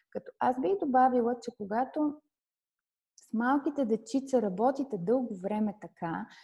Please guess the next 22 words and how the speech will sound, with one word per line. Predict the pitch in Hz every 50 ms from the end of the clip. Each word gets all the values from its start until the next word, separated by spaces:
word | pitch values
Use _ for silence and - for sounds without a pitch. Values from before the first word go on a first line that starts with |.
| - _ _ -
в | 185 - -
един | 202 180 226 285 320 370
момент | 370 311 262 269 285 294 277
няма | 285 269 269 285 294 311
нужда | 277 262 277 285 262 233 220 220
вие | 190 196 240 254 254
да | 208 214 202
задавате | 185 190 180 175 185 196 214 220 233 226 - 196
въпросите | 175 175 165 - - 170 165 180 185 - - - - 185
и | 175 160
да | 147 160 156 151
водите. | 170 185 226 226 247 233 - - 196
Идва | 202 196 208 214 208 262 277
момента, | 269 254 220 214 220 247 254 262 269
в | 240 - -
който | 233 233 247 247 240
може | 226 220 240 240
да | 226 233
попитате: | - _ _ - 254 254 - - _ - 233 226 233 - _ _ _ _ _ _ _ _ _ _ _ _ _ _ _ -
"Ти | 302 302
какво | 285 262 - - 240 254 247
предлагаш?" | 240 226 214 196 208 214 208 196 180 175 -